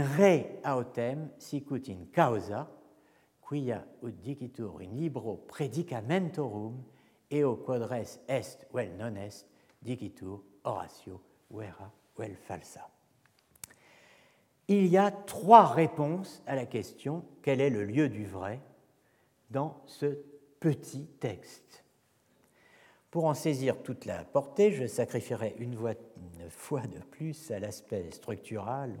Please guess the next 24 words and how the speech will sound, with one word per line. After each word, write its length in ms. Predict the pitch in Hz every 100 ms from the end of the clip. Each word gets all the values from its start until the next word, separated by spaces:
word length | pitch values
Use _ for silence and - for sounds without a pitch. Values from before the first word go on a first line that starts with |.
| 95
enfin, 280 | - 87 80 90 - - - - - -
à 60 | 110
mon 180 | 110
obsession 520 | 127 127 127 117 - 120
de 80 |
la 80 | 90
structure, 640 | 85 - 107 - 160 180 -
et 140 | 135 139
je 120 | 113
dirais 460 | 113 117 127 170 175
que 300 | - 156 156 95 95
deux 260 | 226 220 -
triangles, 880 | - 170 135 131 120 165 190 208 202 - -
que 100 | -
vous 100 | 87
ne 100 | 95
voyez 300 | 92 104 101
pas 240 | 101 107 90 82
mais 120 | 82 _
qui 200 | - 80
existent, 600 | 82 95 160 170 - 143 - - - - -
se 400 | - - - 165
superposent 800 | 151 - 156 117 - - 170 120 -
ici. 500 | 123 98 - 95 -